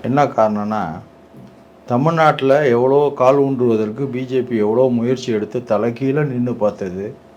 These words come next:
மோடி, அமித்ஷாலாம் படை-, ராஜ்நாத் சிங்லாம் படையெடுத்து பார்த்துமே,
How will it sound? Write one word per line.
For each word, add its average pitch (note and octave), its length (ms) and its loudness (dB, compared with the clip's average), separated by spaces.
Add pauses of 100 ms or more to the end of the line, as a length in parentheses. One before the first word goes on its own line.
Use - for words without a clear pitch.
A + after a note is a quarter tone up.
(500)
மோடி, A#2+ 280 4 (140)
அமித்ஷாலாம் A#2 720 0
படை-, A2+ 260 2
ராஜ்நாத் A2 560 0
சிங்லாம் G#2+ 280 -2
படையெடுத்து A2 500 0
பார்த்துமே, G2+ 640 -2